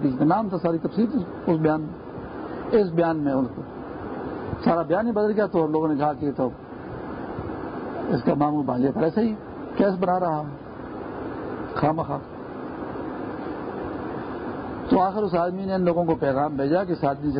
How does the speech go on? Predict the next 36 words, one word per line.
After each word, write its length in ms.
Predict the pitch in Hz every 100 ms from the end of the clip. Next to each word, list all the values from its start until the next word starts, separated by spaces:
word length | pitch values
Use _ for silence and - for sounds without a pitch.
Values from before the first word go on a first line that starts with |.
| 127
کہو 240 | 190 190 196
کہ 60 |
اگر 140 | 170 147
پہلے 220 | 151 160 143
ٹھیک 160 | 160 143
بیان 260 | 131 139 143
بحال 280 | 185 143
کر 160 | 123 143
دے 200 | 131 151 202 285 - - - - -
تو 100 | -
میں 120 | 170 -
سب 160 | 190
کو 100 | 165
چھوڑ 260 | 139 160 190
دوں 180 | 147 160
گا، 140 | 208
میں 200 | 190 165
اب 180 | 170 147 139 123
بھانجے 260 | 131 135 156
کے 80 | 147
ساتھ 220 | 135 147 -
اس 100 | -
قدر 240 | 147 165
کرنا 300 | 143 143 147
اور 220 | 147 139 120
کچھ 180 | 135 110 - - 160 - - - - - - - - 226 156 143 151
دس 160 | 147 -
پندرہ 220 | 165 156
سال 180 | 143 143 -
قید 240 | 156 151
کرانا 200 | 147 156
تو 120 | 143
میں 120 | 143
نہیں 120 | 202 247
کرنا 260 | 170 147
چاہتا۔ 260 | 135 135